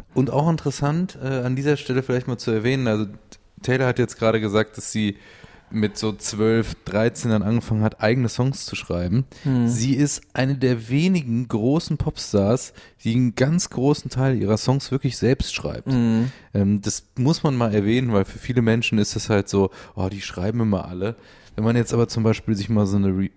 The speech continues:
Speaker 1: Rihanna-Platte anhört,
Speaker 2: Mhm.
Speaker 1: da weiß man, da gibt's vorher irgendwie fünfhundert oder tausend Songs von allen Songwritern der Welt und dann
Speaker 2: Mhm.
Speaker 1: sucht sie sich da die besten raus und schreibt natürlich die Texte und so weiter, ne? Aber auch die Musik,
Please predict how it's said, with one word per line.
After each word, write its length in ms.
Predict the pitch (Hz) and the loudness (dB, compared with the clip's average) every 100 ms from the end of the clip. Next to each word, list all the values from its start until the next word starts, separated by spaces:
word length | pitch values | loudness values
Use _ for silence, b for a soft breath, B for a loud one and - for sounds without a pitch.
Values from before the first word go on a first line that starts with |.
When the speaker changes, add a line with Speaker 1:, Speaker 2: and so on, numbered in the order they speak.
| - | 0
Speaker 1:
Rihanna-Platte 840 | 95 95 127 110 - 92 - 92 | 2 4 2 2 2 2 2 -2
anhört, 540 | 92 95 98 95 113 | 0 -2 0 0 0
Speaker 2:
Mhm. 400 | 127 117 113 123 127 | 0 0 2 0 0
Speaker 1:
da 160 | 98 | 0
weiß 280 | 98 107 120 | 2 0 0
man, 160 | 120 104 | -4 -2
da 100 | 104 | -2
gibt's 220 | 104 - | -4 -12
vorher 320 | - 107 110 | -4 0 2
irgendwie 340 | 101 104 104 104 | 2 0 -2 -4
fünfhundert 680 | - 123 123 120 110 104 | -4 -2 -2 0 0 0
oder 420 | 92 95 95 92 - | 0 0 0 -2 -10
tausend 480 | - 110 127 120 107 | -4 0 0 0 -4
Songs 480 | - 120 113 101 - | -2 0 0 0 -2
von 200 | 104 92 | -2 0
allen 300 | 107 117 113 | 2 0 0
Songwritern 580 | 113 117 110 104 104 | 0 2 2 2 2
der 160 | 98 95 | 2 2
Welt 380 | 104 110 120 - B B | 2 2 0 -4 B B
und 160 | 117 113 | -2 0
dann 120 | 107 | 2
Speaker 2:
Mhm. 40 | |
Speaker 1:
sucht 180 | 113 117 | 2 -2
sie 120 | - | -4
sich 160 | - 107 | -10 -6
da 120 | 104 | -2
die 120 | 104 | -2
besten 360 | 98 104 - - | 0 -2 -2 -4
raus 360 | 90 107 98 78 | 2 2 2 0
und 240 | 90 - B B | -6 -8 B B
schreibt 320 | - 107 - | -2 -2 0
natürlich 300 | 120 - 107 | -2 -2 -6
die 100 | - | -2
Texte 400 | - 165 - - | 0 0 0 -4
und 100 | 85 | -4
so 140 | 85 | -4
weiter, 260 | 82 80 101 | -4 -4 -2
ne? 120 | 110 B B B | -2 B B B
Aber 200 | 98 104 | 0 2
auch 140 | 113 | 0
die 140 | - | 0
Musik, 720 | 107 110 110 165 135 147 - | 0 2 0 0 0 -2 -10